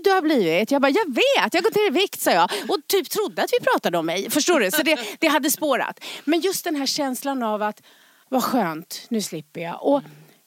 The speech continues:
den typ av missbruksrelaterad liksom fasad, eh, vad man säger, där är det ju att man har något att dölja. Det är ju ingen idé som så här, det är klart, i början där så kanske man överdrev för att man ville ha bekräftelse, verka cool, men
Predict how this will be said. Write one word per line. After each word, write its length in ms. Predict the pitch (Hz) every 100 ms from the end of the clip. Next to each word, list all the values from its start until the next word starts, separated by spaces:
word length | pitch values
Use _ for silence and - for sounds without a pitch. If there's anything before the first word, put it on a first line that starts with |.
| _ -
den 420 | 208 339 370 370
typ 400 | - 214 196 -
av 240 | 196 196 - _ -
missbruksrelaterad 2000 | 254 285 - - - 220 226 208 - 247 240 240 254 - 370 370 370 349 349 359 311 _ -
liksom 440 | 233 220 240 214
fasad, 800 | 202 - 208 - 151 135 285 294 370 311 -
eh, 220 | 220 202
vad 140 | 196
man 100 | 196
säger, 460 | 196 165 156 233 277 - - -
där 200 | 226 339
är 240 | 285 294
det 60 | 370
ju 120 | 277
att 160 | 208 190
man 140 | 208
har 220 | 208 226 214
något 220 | 156 160
att 80 | 156
dölja. 460 | 165 151 165 104 - _
Det 120 | - 240
är 40 |
ju 160 | 262 277
ingen 500 | 302 285 294 302 294
idé 420 | 269 220 202 196 185
som 240 | - 202
så 140 | 180
här, 220 | 190 165 175 - - - - _ _ _ _ _ - - -
det 80 | 247
är 40 |
klart, 340 | - 240 202 -
i 80 | 262
början 560 | 202 277 269 233 285 262
där 140 | 170
så 100 | 165
kanske 280 | 165 180 185
man 200 | 180 190
överdrev 520 | 190 156 165 165 165
för 140 | 170 165
att 120 | 165
man 140 | 180
ville 200 | 175 170
ha 280 | 165 170 160
bekräftelse, 840 | 180 180 170 - - 175 165 190 170
verka 320 | 170 165 202
cool, 500 | - 320 220 254 185
men 300 | 226 220 214